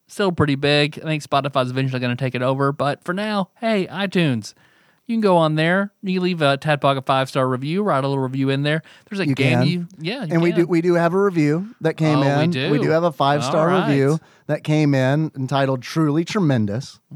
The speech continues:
Speaker 1: Ah.
Speaker 2: Five stars. "These guys never fail to make me laugh out loud and just make life overall better.
Speaker 1: Uh-huh.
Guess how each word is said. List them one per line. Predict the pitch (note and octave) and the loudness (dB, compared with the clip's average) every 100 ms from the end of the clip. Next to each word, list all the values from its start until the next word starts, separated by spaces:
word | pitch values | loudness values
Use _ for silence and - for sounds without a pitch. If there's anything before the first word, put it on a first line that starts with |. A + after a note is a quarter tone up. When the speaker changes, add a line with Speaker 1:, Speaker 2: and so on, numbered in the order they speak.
| G#2 | -14
Speaker 1:
Ah. | G2+ A2 F#3+ B3+ A2 A2+ - | -10 -6 -4 -4 -4 -6 -8
Speaker 2:
Five | - E3 E3 E3+ F#3+ - | -4 0 2 2 0 -2
stars. | D3 B2 G#2+ G#2 B2 - | 0 0 0 -2 -6 -8
"These | A#2+ E3+ F#3+ | -2 0 0
guys | D3 E3+ F3 D3 | 2 2 2 2
never | D#3+ D#3+ F3 | 2 2 0
fail | D#3+ D3+ | 0 2
to | D#3 | 2
make | D3 C#3+ D#3 | 2 0 0
me | E3 | 2
laugh | D#3 D3+ D3 | 2 2 2
out | D#3+ E3+ | 2 2
loud | D#3 B2 A#2 A#2+ - | 2 2 2 0 -2
and | A#2 | -2
just | B2+ B2 | -2 0
make | C3 B2+ | 0 0
life | C#3 B2+ A#2 A#2 _ | 0 0 0 -6 _
overall | C3 A2 A#2 A2+ A2 | -2 0 2 2 2
better. | A2+ G#2+ F#2+ F#2 - _ _ _ _ _ _ _ _ - | 0 -6 -6 -10 -12 _ _ _ _ _ _ _ _ -12
Speaker 1:
Uh-huh. | A2 G2+ | -10 -10